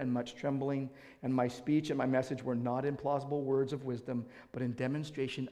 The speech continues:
of the Spirit and of power, so that your faith would not rest on the wisdom of man, but on the power of God." That's for us.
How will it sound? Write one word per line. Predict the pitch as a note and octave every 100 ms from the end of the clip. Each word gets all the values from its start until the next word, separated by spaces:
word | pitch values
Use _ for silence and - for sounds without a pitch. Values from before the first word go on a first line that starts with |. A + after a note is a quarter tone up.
| -
of | A#2+ G2+ A2 - - _ _ _ _ _ _ _
the | A#2+
Spirit | - - D#3 G3+ - - _ _ _ _ _ _ _ _
and | A#2
of | G#2+ -
power, | - - - - _ _ _ _ _ _ _ _ _ _
so | - - C3 B2+ A2+
that | G#2+ F#2 - - _ _ -
your | C3 C3+
faith | C3 C3+ A#2 A2+
would | C3 A#2+
not | A#2 A#2+ A#2
rest | B2+ A#2 - -
on | A2
the | A2
wisdom | A#2 G#2 A2+
of | G#2 B2
man, | A2 A#2 A2 G2+ G#2 _ _ _ -
but | B2 -
on | A2+ G#2+ G#2 - _ _
the | _
power | - A2+ G#2 A2 A2 - _ -
of | G#2+ G2+ A2+ - _ _ _
God." | - - - - _ _ _ _ _ _ _ _ _ _
That's | A#2
for | - - -
us. | -